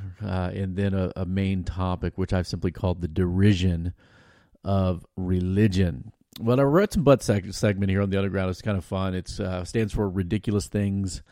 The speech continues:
Under the Sun and Beautiful Things Under the Sun. This is a takeoff of a phrase from the Old Testament wisdom literature book of Ecclesiastes, where, uh, the preacher,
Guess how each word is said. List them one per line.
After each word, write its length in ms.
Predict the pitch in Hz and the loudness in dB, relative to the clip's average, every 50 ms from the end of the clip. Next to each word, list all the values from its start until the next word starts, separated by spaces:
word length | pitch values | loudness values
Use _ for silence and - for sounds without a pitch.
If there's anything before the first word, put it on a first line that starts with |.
| - - - - _ _ _ | -20 -20 -20 -20 _ _ _
Under 240 | - 107 95 107 101 | -2 0 2 2 2
the 100 | 92 95 | 2 0
Sun 380 | - - 98 95 95 95 92 - | 0 0 0 2 2 2 0 -2
and 300 | - 101 95 92 85 87 | -2 -2 -2 -2 -4 -4
Beautiful 640 | 92 101 107 113 123 131 131 117 - - 98 92 85 | 0 2 4 6 6 6 4 2 2 0 -2 -2 0
Things 580 | - - 92 87 85 85 85 85 85 80 - - - | 0 -2 0 0 0 -2 -4 -6 -6 -8 -12 -14 -12
Under 260 | 92 92 87 87 87 | -10 -10 -8 -8 -8
the 140 | 82 87 - | -8 -8 -8
Sun. 300 | - 98 92 92 90 87 | -8 -6 -6 -6 -6 -6
This 200 | 92 90 - 90 | -8 -8 -6 -6
is 80 | 92 | -6
a 100 | 92 90 | -6 -6
takeoff 600 | - - - 98 95 90 92 92 92 90 87 - - | -6 -4 -4 -4 -4 -4 -4 -4 -4 -4 -6 -6 -8
of 280 | 92 92 90 85 82 | -8 -8 -8 -8 -10
a 40 | 95 | -12
phrase 600 | - - - - 104 107 110 107 98 95 92 - | -16 -14 -6 -2 0 0 2 2 0 0 -2 -4
from 180 | - 95 90 90 | -6 -6 -4 -2
the 140 | 87 87 | -2 -2
Old 180 | 90 92 92 - | -2 -2 -2 0
Testament 460 | - 110 101 - - - 92 87 85 | 0 0 0 -2 -2 -6 -8 -6 -4
wisdom 460 | 92 98 104 110 110 101 107 98 90 | 0 2 2 2 2 2 0 -2 0
literature 360 | 92 92 92 90 - - 90 85 | 0 0 -2 -2 -4 -4 -6 -4
book 300 | 82 92 85 80 - - | -2 -2 -2 -4 -4 -8
of 140 | - 95 90 | -6 -6 -6
Ecclesiastes, 960 | - - 95 98 90 82 92 92 92 104 113 110 - - 98 95 92 - - _ - - - - - - - - - - - - _ _ | -6 -4 -4 -4 -2 -2 -2 0 0 0 0 -2 -2 -6 -10 -10 -10 -12 -14 _ -20 -20 -20 -20 -20 -20 -20 -20 -20 -20 -20 -20 _ _
where, 520 | - 110 107 107 107 104 101 98 101 85 - | 4 6 6 8 8 6 6 4 2 -2 -4
uh, 160 | 95 101 95 | -6 -6 -6
the 120 | 87 - | -6 -8
preacher, 800 | - - - 147 175 185 147 - - 107 95 87 87 101 110 104 | -6 -4 0 0 0 0 0 -2 -2 0 0 0 0 -2 -4 -8